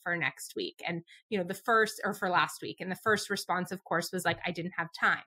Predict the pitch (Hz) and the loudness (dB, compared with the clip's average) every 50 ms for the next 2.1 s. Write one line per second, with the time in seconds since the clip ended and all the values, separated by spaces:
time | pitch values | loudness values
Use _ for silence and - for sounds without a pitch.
0 | 196 202 202 208 196 202 214 226 226 220 - - - 240 220 214 - - 208 185 | -6 -4 -2 0 0 0 2 2 2 2 0 -2 -2 0 0 0 0 2 2 2
1 | 185 185 185 - - 196 180 180 185 185 180 180 - - 180 185 180 165 165 175 | 2 2 0 -2 -2 -2 -2 -2 0 0 0 0 0 0 0 2 2 4 4 2
2 | 175 - | 2 -2